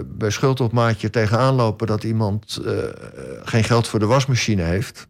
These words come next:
ja, dan kan je natuurlijk bij de bijzondere bijstand wat gaan proberen te regelen. Maar voordat dat geregeld is, ben je een hele tijd verder.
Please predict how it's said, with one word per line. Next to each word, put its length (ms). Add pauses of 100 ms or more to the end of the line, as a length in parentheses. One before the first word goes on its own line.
ja, 120
dan 100
kan 120
je 60
natuurlijk 160
bij 80
de 80
bijzondere 440
bijstand 400
wat 120
gaan 140
proberen 460
te 100
regelen. 380
Maar 120
voordat 360
dat 160
geregeld 520
is, 160
ben 120
je 60
een 60
hele 160
tijd 260
verder. 320